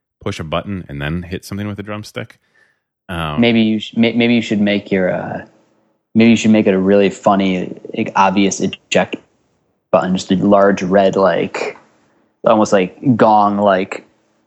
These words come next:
Speaker 2: pad that you can hit if you really need to eject.
Speaker 1: Oh man, I mean, I know, <laughs> I know which button it is. It was not an
Speaker 2: <laughs>
Speaker 1: intentional hit. I was trying to hit the one next to it.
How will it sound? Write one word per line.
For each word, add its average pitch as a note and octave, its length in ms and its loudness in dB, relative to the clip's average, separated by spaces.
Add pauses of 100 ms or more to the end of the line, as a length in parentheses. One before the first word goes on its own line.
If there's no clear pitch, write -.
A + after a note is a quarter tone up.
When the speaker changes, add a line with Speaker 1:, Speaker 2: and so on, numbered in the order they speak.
Speaker 2:
pad G#2+ 360 2
that G2+ 180 -2
you G#2+ 80 -4
can G#2 160 -4
hit G#2 300 -6
if - 160 -8
you G#2+ 80 -2
really G2+ 220 -2
need F#2+ 160 -2
to - 100 -4
eject. F#2 580 -6
Speaker 1:
Oh G#2+ 160 0
man, G2 240 0
I E2 80 -4
mean, F#2+ 160 -2
I F2+ 160 -2
know, F#2+ 720 0 (240)
<laughs> - 1120 -16
I F2+ 120 -4
know G2 240 -2
which G#2 200 -4
button F2 220 -4
it D2 120 -8
is. D2 500 -8 (140)
It D#2+ 100 -12
was E2 180 -8
not F2 320 -6
an A#2 80 0
Speaker 2:
<laughs> D#3+ 140 2
Speaker 1:
intentional G2+ 520 -2
hit. E2 320 -10 (120)
I D2 60 -14
was D2+ 100 -12
trying F2 180 -12
to E2 60 -12
hit E2+ 100 -14
the D#2+ 80 -12
one D2 280 -12
next E2 280 -10
to C#2 120 -10
it. B1+ 160 -12